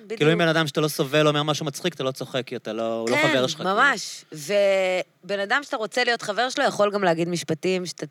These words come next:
Speaker 2: תסלח לו עליהם.
Speaker 1: נכון. כן, הוא לא צריך להיות צודק תמיד.
Speaker 2: כן, ות-, תלבין את זה קצת. ראית את הסרט הדוקומנטרי על מייקל ג'קסון?
Speaker 1: לא.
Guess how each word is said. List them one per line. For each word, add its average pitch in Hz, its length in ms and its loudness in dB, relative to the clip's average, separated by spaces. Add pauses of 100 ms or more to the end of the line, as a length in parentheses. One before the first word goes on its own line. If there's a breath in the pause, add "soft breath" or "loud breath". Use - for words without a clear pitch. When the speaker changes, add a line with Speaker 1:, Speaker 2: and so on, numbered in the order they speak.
(100)
Speaker 2:
תסלח - 420 -4
לו 170 80 -6
עליהם. 127 260 -8
Speaker 1:
נכון. 101 300 -16 (440)
כן, 262 160 -4
הוא 254 80 -10
לא 226 60 -8
צריך 240 160 -12
להיות 202 240 -4
צודק 120 300 -8
תמיד. 90 280 -16 (580)
Speaker 2:
כן, 403 60 0 (320)
ות-, 320 540 -2 (100)
תלבין 320 400 0
את 320 120 -8
זה 240 80 -10
קצת. - 360 -20 (720 soft breath)
ראית 131 280 -2
את 359 160 0 (100)
הסרט 330 280 -4
הדוקומנטרי 302 640 -2
על 294 80 -4
מייקל 285 300 -6
ג'קסון? 294 320 -12 (260)
Speaker 1:
לא. 131 200 0